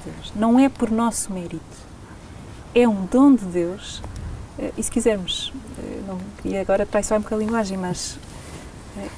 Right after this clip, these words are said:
Ele é que nos segreda, eh, o que devemos fazer para que o coração se abra para acolher isto,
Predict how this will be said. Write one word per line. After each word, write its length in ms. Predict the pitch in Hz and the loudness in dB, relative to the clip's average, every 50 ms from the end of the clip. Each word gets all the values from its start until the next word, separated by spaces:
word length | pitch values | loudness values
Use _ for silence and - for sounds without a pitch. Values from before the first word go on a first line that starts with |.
| - - | -4 0
Ele 180 | - 269 269 | 4 4 4
é 40 | 262 | 4
que 100 | - - 254 | 6 4 4
nos 160 | 247 233 - | 4 4 2
segreda, 580 | - - - 220 202 214 214 214 220 214 220 226 220 220 220 226 - - - - - | 0 2 2 2 0 0 0 0 0 0 -2 -2 -2 -2 -4 -6 -8 -12 -12 -12 -10
eh, 380 | 208 202 196 202 208 214 214 214 220 233 - - - - | -10 -8 -8 -8 -8 -10 -10 -10 -10 -10 -10 -10 -8 -8
o 60 | 220 | -8
que 160 | - - - | -6 -6 -4
devemos 360 | - - 233 277 277 254 - - | 0 4 6 6 6 6 4 2
fazer 380 | - - 233 214 240 254 233 - - - - - - | 2 2 4 4 4 2 2 0 -8 -16 -16 -2 2
para 220 | - 302 302 302 | 4 4 4 4
que 80 | - - | 0 -2
o 40 | - | -2
coração 400 | - - 302 285 - - 311 294 | 2 4 4 4 4 2 2 2
se 200 | - - - 285 | 2 4 4 4
abra 220 | 277 277 269 285 | 4 6 4 2
para 140 | 285 - 294 | 2 2 2
acolher 320 | 294 - - 294 302 294 285 | 0 2 4 4 6 6 6
isto, 240 | 277 262 - - | 4 4 0 -4